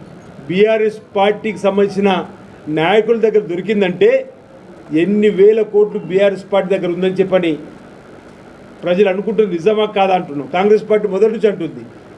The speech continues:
"కాళేశ్వరం కామధేనువైంది బీఆర్ఎస్ పార్టీకి" అన్నాం.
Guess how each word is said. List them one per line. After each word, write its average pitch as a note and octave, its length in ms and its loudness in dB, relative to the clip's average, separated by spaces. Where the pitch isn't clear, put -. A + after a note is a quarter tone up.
"కాళేశ్వరం A3+ 840 2
కామధేనువైంది A#3 1160 2
బీఆర్ఎస్ G#3+ 600 0
పార్టీకి" G3 300 -4
అన్నాం. C3 240 -6